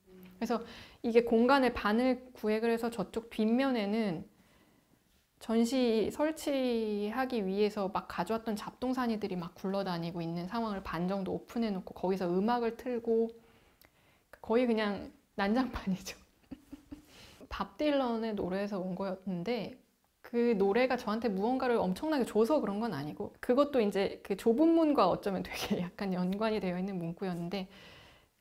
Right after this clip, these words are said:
그런 식으로 어떤 닿을 수 없는 것에 대한 이야기가 있고 그게 마치 그 리차드 스미스가 떠나기 전에, 어,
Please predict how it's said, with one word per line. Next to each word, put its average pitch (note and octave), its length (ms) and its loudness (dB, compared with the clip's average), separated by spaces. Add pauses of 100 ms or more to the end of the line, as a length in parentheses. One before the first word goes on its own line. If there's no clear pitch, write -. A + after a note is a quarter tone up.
(140)
그런 C4 160 0
식으로 A#3 160 4
어떤 F3+ 260 -2
닿을 A#3 340 2
수 C4+ 120 -6
없는 F#3 460 -4 (200)
것에 - 800 -14
대한 E3+ 260 -4
이야기가 F3 440 -6
있고 - 440 -12 (680)
그게 F#3+ 520 -4 (680)
마치 G3+ 580 0
그 F#3 300 2
리차드 A#3 340 4
스미스가 F#3+ 840 -4 (180)
떠나기 D#4 400 4
전에, F#3 720 0 (720)
어, F3+ 340 -8